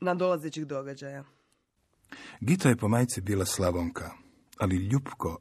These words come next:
Speaker 2: zaobljenih bokova, za koje je tvrdila da slijede jedan krak očeve loze koji seže u Nubiju. Devald ju je upoznao u studentskoj grupi potkraj prvog semestra. Starost,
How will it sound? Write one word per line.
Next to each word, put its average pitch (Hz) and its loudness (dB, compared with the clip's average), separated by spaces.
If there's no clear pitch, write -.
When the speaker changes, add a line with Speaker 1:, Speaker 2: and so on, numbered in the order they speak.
Speaker 2:
zaobljenih 87 -4
bokova, 82 -10
za 101 2
koje 104 2
je 98 2
tvrdila 110 0
da 90 -2
slijede 104 2
jedan 98 2
krak 101 -2
očeve 85 0
loze 101 0
koji 92 -4
seže 90 -4
u 92 -4
Nubiju. 85 -6
Devald 151 4
ju 127 6
je 117 8
upoznao 123 4
u 107 0
studentskoj 107 0
grupi 98 -2
potkraj 101 -4
prvog 95 -2
semestra. 78 -8
Starost, - 0